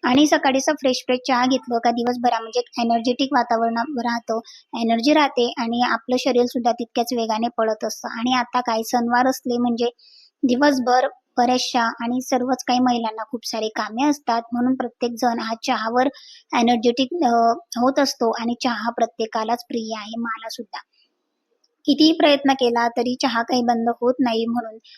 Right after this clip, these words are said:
छान असा अद्रक टाकून गरमागरम चहा घेतला आणि बाकीची कामं सुद्धा तितक्याच वेगाने आवरली, जेणेकरून बाप्पांसाठी संध्याकाळी सुद्धा काहीतरी नवीन बनवायचं होतं आणि दुपारची कामं आवरली गेली का लगेचच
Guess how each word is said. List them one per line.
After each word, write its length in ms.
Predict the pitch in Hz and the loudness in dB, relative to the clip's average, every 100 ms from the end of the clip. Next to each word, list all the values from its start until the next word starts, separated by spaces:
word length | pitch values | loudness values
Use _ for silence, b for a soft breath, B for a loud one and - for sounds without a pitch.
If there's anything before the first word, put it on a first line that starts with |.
| _ - | _ 0
छान 180 | 247 269 | 2 2
असा 200 | 262 247 | 2 0
अद्रक 240 | 233 247 247 _ 247 | 2 0 -2 _ -2
टाकून 320 | 220 226 226 | -2 -2 -2
गरमागरम 560 | 226 214 220 226 226 220 | 0 -2 -4 -4 -6 -8
चहा 220 | 240 - 294 | -6 0 2
घेतला 300 | 277 247 226 | 2 0 -4
आणि 160 | 226 | -6
बाकीची 380 | 226 214 220 226 | -8 -8 -8 -10
कामं 260 | 220 220 226 | -10 -10 -8
सुद्धा 280 | 233 220 | -6 -6
तितक्याच 400 | 226 233 - 240 247 | -6 -6 -4 -4 -2
वेगाने 340 | 220 220 220 214 226 | -4 -4 -8 -6 -4
आवरली, 420 | 220 254 240 233 B B B _ | 0 0 -2 -6 B B B _
जेणेकरून 540 | 254 262 311 285 262 254 | 2 4 4 4 4 2
बाप्पांसाठी 600 | 240 - 240 240 240 240 | 0 -2 -4 -4 -4 -2
संध्याकाळी 520 | 240 220 214 214 220 | -2 0 0 0 -4
सुद्धा 300 | 233 220 240 | -6 0 2
काहीतरी 340 | 262 247 240 | 2 0 -2
नवीन 380 | 226 220 254 277 | -2 0 2 4
बनवायचं 500 | 262 247 233 226 254 | 2 2 0 0 0
होतं 420 | 254 262 233 226 | 0 0 -2 -2
आणि 120 | 233 | -2
दुपारची 460 | 226 233 233 233 285 | -2 -2 -2 -2 0
कामं 320 | 285 254 254 254 | 2 2 2 2
आवरली 320 | 233 226 226 | 0 0 -4
गेली 300 | 240 269 233 | -2 0 0
का 140 | 226 233 | -2 0
लगेचच 540 | 226 226 226 269 - | 0 0 0 0 2